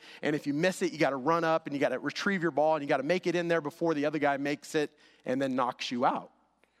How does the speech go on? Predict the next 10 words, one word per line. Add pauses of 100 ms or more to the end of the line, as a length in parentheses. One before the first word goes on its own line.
(180)
right?
And
so
I'm
thinking,
like,
"No
problem." (480)
So
I,